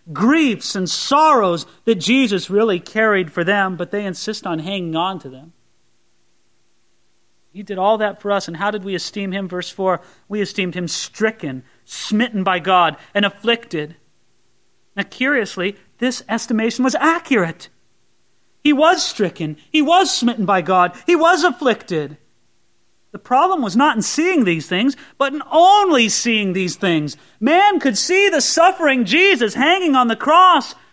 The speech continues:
but he didn't understand the reasons why, and he couldn't see the transcendent love behind it all.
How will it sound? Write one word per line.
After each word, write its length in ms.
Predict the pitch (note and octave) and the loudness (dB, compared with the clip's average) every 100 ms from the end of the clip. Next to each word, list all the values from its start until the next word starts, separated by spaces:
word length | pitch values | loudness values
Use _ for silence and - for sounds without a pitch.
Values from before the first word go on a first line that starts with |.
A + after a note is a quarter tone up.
| _ | _
but 100 | - | -14
he 100 | F#3 | -12
didn't 320 | F3+ A#3 A3+ - | -6 -4 -4 -6
understand 680 | A3+ A3+ G#3 - A3+ A3+ A3 | -4 -4 -4 -6 -4 -2 -2
the 80 | G3 | -4
reasons 500 | F#3+ A#3+ A#3 G3+ D#3+ | 0 2 0 -2 -6
why, 760 | D3+ E3 A3+ D4 C4+ G#3 G3 F3+ - _ | -4 0 4 6 6 4 2 -4 -10 _
and 80 | G3 | -8
he 80 | G#3+ | -6
couldn't 220 | G#3+ B3 | -2 -2
see 220 | A3+ B3 | -2 -4
the 120 | A3 F#3+ | -6 -8
transcendent 800 | - A3 G3+ - A3+ G#3+ G3 | -6 -6 -6 -6 -6 -6 -6
love 500 | F3+ G#3 A3+ G#3+ D#3+ | -4 2 4 4 0
behind 400 | D3+ F#3+ G#3+ A3 | -8 -4 -2 -2
it 100 | G3 | -2
all. 460 | F3+ F3 E3+ F#3 - | 0 2 0 -4 -14